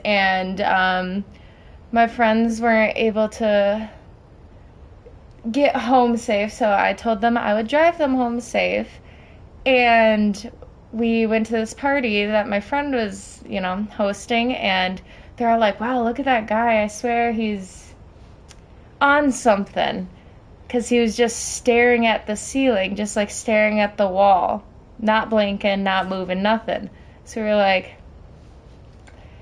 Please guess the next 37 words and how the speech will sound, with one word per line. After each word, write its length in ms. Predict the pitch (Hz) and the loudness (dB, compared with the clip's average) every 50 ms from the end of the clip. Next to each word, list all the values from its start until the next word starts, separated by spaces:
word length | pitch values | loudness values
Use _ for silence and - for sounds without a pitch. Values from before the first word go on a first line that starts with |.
| - - | -20 -8
"He 100 | - 311 | -6 -2
probably 320 | 311 320 339 302 277 277 262 | 2 4 4 4 4 4 4
needs 220 | 247 233 214 - | 4 2 0 2
help, 220 | 240 226 202 190 | 2 2 2 2
but 100 | 196 - | 2 2
that's 180 | - 208 202 - | 2 2 2 2
not 140 | 226 208 196 | 2 2 2
our 80 | 196 | 2
problem." 600 | 196 - 208 190 180 180 175 180 175 175 180 185 - - - - - - | 2 0 0 2 2 2 0 0 -2 -4 -6 -8 -12 -16 -20 -20 -20 -10
So 120 | - - | -4 0
then 160 | 269 277 277 254 | 2 2 4 4
my 100 | 262 254 | 2 2
friend 400 | 247 - 262 254 247 240 247 254 | 2 2 4 4 4 4 2 0
was 140 | 240 233 | -2 -2
talking 380 | 240 - 226 208 208 208 220 220 | -2 0 2 2 2 0 0 -2
to 40 | 214 | -4
a 100 | 214 208 | -4 -2
guy, 540 | 202 220 220 220 220 220 220 226 226 226 226 - - - - - - - - - | 0 2 4 4 4 6 6 4 4 2 0 -6 -14 -20 -20 -20 -20 -20 -18 -10
throws 360 | - 226 254 262 269 277 247 | 0 2 4 4 6 4 4
me 120 | 262 269 254 | 2 2 4
down 280 | 233 240 226 226 220 | 4 4 4 4 4
next 280 | 214 208 208 208 - - | 4 2 0 0 -4 -6
to 100 | - 226 | -2 0
him. 340 | 214 208 202 202 202 208 208 - - - - - - - - - | 0 0 0 0 -2 -4 -4 -8 -14 -20 -20 -20 -20 -14 -4 -2
Next 180 | 240 254 247 - | -2 -2 -2 0
thing 160 | 277 269 262 | 0 2 4
you 140 | 262 262 254 | 4 6 6
know, 220 | 233 226 226 226 | 6 6 6 6
Marauder's 560 | 220 220 220 214 208 208 220 220 233 233 233 | 6 6 4 4 4 4 2 2 2 0 -2
pulling 400 | - - - 240 226 220 214 214 | -4 -4 -2 0 0 2 2 2
out 240 | 208 196 190 - - - | 0 0 0 -2 0 2
all 300 | - 220 233 254 277 294 | 4 6 6 6 6 4
the 140 | 285 302 277 | 4 2 2
moves, 500 | 247 226 208 190 202 202 196 - - - - - | 2 0 0 -4 -6 -8 -12 -14 -16 -18 -12 -4
all 320 | - - 226 247 262 269 262 | 0 2 4 4 4 2 0
the 100 | 254 294 | -2 -6
stops. 800 | - - - 240 226 214 202 214 220 - - - - - - | -6 -4 -2 0 0 2 2 0 0 -4 -8 -18 -20 -20 -20